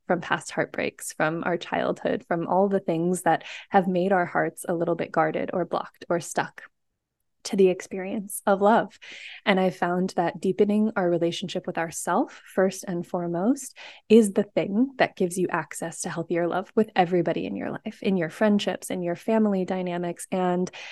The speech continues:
if and when you're ready and you choose to pursue a romantic relationship, then in that area of your life and partnership as well. But it really starts with yourself.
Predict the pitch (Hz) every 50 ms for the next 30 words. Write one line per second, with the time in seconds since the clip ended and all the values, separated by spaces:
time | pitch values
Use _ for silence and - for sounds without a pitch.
0 | - - - - 202 175 - 190 180 175 175 165 170 180 196 208 214 220 220 -
1 | 170 175 165 160 196 202 226 240 247 220 190 175 165 160 - - 175 180 175 -
2 | - 175 - 202 196 196 - - 214 208 202 202 202 208 214 214 202 226 220 -
3 | 226 220 220 220 220 - 240 226 - 247 254 254 - - - 190 175 170 165 -
4 | - 180 175 170 165 - 165 170 - - 180 175 180 185 202 - - - 180 -
5 | 175 175 - - 208 185 - 190 180 - - 180 170 - - - - - - -
6 | - - _ - 180 175 170 180 220 220 196 175 175 - - - - - - -
7 | - _ _ - 220 214 - - 220 220 247 262 254 - - - 190 196 - -
8 | - 202 - 185 180 - - - 196 202 - 254 - - - _